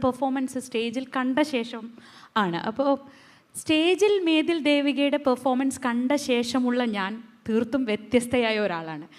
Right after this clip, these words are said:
ഈ ചോദ്യങ്ങൾ ചോദിക്കുമ്പം എൻ്റെ ഉള്ളിൽ ആ പെർഫോമൻസ് ഉണ്ടാക്കിയ സ്വാധീനം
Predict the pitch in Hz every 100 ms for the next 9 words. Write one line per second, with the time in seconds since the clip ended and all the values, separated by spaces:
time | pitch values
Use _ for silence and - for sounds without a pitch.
0 | - - - 254 269 285 262 262 294 302
1 | 277 254 262 277 277 269 - 233 240 254
2 | 247 254 226 269 233 247 208 220 269 262
3 | 277 269 233 220 226 247 - 220 208 220
4 | 226 226 247 -